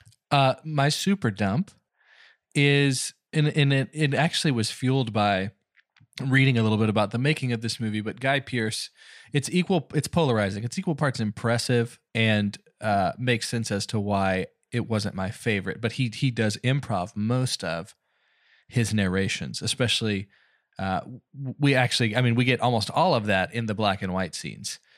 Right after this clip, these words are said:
um, that it was him just kinda taking shots at certain things. Obviously, some of that is scripted, but I think, uh, at times it was hard to understand.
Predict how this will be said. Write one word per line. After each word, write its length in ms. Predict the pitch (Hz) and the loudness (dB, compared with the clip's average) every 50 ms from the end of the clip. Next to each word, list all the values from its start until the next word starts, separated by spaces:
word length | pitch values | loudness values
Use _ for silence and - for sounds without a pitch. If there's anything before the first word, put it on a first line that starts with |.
| _ _ _ _ _ - | _ _ _ _ _ -6
um, 260 | 101 98 95 95 95 | -4 -2 -2 -2 -2
that 100 | 107 107 92 | -2 -2 -2
it 40 | |
was 120 | 107 104 - | -4 -4 -2
him 180 | - 123 113 | 0 0 0
just 180 | 104 107 - - | 0 0 -2 0
kinda 160 | - 120 101 95 | 0 0 0 0
taking 340 | - 123 120 107 - 101 | 0 0 -2 0 -2 -4
shots 360 | 104 - - 113 107 104 - 107 | -2 0 0 0 0 0 -2 -4
at 60 | 92 | -4
certain 300 | - - 113 95 98 110 | -4 -2 -2 -2 -4 -6
things. 380 | - - 107 104 101 101 101 95 | -4 -2 0 0 0 -2 -2 -2
Obviously, 300 | 104 123 123 - - 110 | -2 0 0 -2 -2 -2
some 160 | - - 165 | 0 0 2
of 40 | 147 | 2
that 100 | 120 107 104 | 2 2 0
is 100 | - - | -2 -4
scripted, 360 | - 113 - - 107 101 110 | -6 -8 -8 -6 -8 -4 -2
but 140 | 131 120 - - | -2 -2 0 0
I 120 | 135 135 | -2 -2
think, 440 | 110 - - - 202 220 233 - - - - - - - - - - _ _ _ _ _ _ _ _ | -2 -2 -2 0 0 0 0 -2 -8 -12 -16 -20 -20 -20 -20 -20 -20 _ _ _ _ _ _ _ _
uh, 420 | - 131 127 123 120 117 113 110 - - _ _ _ _ | 0 2 4 4 4 2 2 0 -2 -6 _ _ _ _
at 180 | - 165 160 - | 0 0 2 0
times 360 | - - 139 139 165 185 175 | -2 0 2 2 2 2 0
it 60 | - | 0
was 120 | - 135 - | 0 -2 0
hard 260 | - 123 113 127 131 | 0 0 0 2 2
to 120 | - 160 | 2 2
understand. 600 | 147 151 175 170 - - 123 107 104 107 127 147 | 2 2 0 -2 -2 -2 -2 -2 0 0 -2 -4